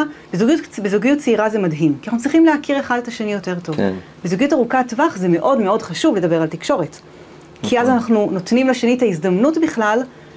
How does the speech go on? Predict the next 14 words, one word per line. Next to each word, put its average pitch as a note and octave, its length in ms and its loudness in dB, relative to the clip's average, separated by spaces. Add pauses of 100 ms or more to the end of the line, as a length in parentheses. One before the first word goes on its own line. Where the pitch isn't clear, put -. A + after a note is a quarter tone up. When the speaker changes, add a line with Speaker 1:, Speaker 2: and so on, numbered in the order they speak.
(200)
Speaker 1:
להבין, G3+ 480 2 (640)
גם A3+ 140 0
אם C#4 60 0
אמרנו B3+ 260 2
לו G3+ 60 0
שמונים B3 480 2
פעם F3+ 240 0
שאנחנו F#3 360 -4
לא G#3 80 2
אוהבים G3 240 0
שיקרה F#3 340 -2
אחת, E3 240 -4
שתיים, D#3 260 -4
שלוש, G3 460 -2